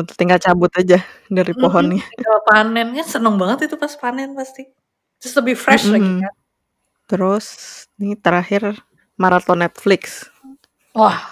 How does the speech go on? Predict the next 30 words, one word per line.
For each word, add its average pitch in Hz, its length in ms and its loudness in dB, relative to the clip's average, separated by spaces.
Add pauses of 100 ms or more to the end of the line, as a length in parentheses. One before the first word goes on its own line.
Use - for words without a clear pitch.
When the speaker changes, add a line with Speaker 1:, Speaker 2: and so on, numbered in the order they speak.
(180)
Speaker 2:
itu - 160 -12
saya. 196 640 -2
Speaker 1:
Siap-, - 20 -
siapa 190 300 2
sih 220 80 6
Speaker 2:
Saya 240 120 10
Speaker 1:
yang 214 120 4
enggak 196 300 2
ya? 156 160 0 (880)
Speaker 2:
<laughs> 523 880 0
Netflix 247 400 2
tuh, 339 160 2 (340)
Netflix 277 360 2
tuh 359 120 2
lagi 247 300 2 (340)
meroket 233 540 4
banget 226 260 2
sih 233 140 4
bisnis 220 400 0
dia. 208 280 -2 (600)
Eh, 208 480 -2 (220)
ya 277 160 4
ini 254 120 4
agak 240 300 2
side 220 420 -4
note 208 240 -2
aja 240 200 0
gitu. 196 260 -6 (100)
Kayak 220 400 -4
orang-orang 240 460 0